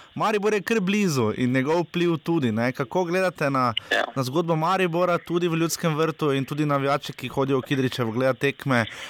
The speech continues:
Speaker 1: so vas opazili, ne nazadnje verjetno tudi klub. Kak-, kako je igrati za Aluminij, ko je Maribor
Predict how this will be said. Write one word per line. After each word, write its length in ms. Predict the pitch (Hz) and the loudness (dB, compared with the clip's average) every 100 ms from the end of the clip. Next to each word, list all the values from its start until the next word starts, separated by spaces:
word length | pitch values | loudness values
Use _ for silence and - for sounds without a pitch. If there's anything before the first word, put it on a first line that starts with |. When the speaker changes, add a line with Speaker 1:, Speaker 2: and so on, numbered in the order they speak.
| - | -8
Speaker 1:
so 200 | 117 - | -4 2
vas 200 | 139 135 | 2 4
opazili, 720 | 135 - 156 185 185 175 160 | 2 2 2 2 2 2 2
ne 160 | 156 160 | 0 0
nazadnje 380 | 175 165 160 165 | 0 0 0 0
verjetno 340 | 135 160 170 | 2 0 0
tudi 240 | 160 160 151 | -2 -2 -2
klub. 240 | - 156 | 0 -2
Kak-, 300 | - 185 - | 0 -2 -2
kako 220 | 185 170 | -2 0
je 60 | 240 | 2
igrati 280 | 214 220 214 | 2 2 0
za 120 | 175 | 0
Aluminij, 400 | 156 147 170 180 | 2 2 2 2
ko 100 | - | 0
je 80 | 147 | 0
Maribor 600 | 139 170 165 143 151 147 | 2 2 2 2 2 0